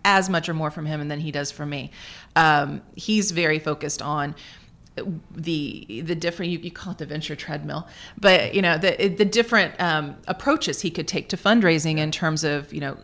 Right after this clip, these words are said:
going big and, and the, all the ramifications that come with that versus maybe staying local or maybe going East or West Coast, but on a smaller scale.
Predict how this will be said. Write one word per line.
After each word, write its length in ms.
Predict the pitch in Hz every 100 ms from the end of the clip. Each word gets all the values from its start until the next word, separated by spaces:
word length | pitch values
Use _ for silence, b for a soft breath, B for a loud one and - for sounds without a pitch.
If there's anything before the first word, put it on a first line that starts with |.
| 156
going 320 | 151 147 143
big 480 | 147 202 196 180 175 -
and, 420 | 151 147 143 143 -
and 160 | 151
the, 340 | 143 139 - 147 -
all 120 | 151
the 80 | 151
ramifications 680 | 147 143 151 160 - 151 135
that 120 | -
come 220 | - 139
with 120 | 139
that 360 | - 214 202 151
versus 640 | 151 147 - 147 131 156 - b b b
maybe 240 | 143 143 135
staying 380 | - 113 117
local 640 | 185 214 208 196 185 170 165
or 80 | 139
maybe 240 | 107 -
going 220 | - 131 127
East 220 | 147 -
or 60 | 147
West 260 | 143 147
Coast, 320 | - 143 139 -
but 100 | 139
on 120 | 165
a 40 |
smaller 360 | - 151 139 131
scale. 420 | - 202 185 180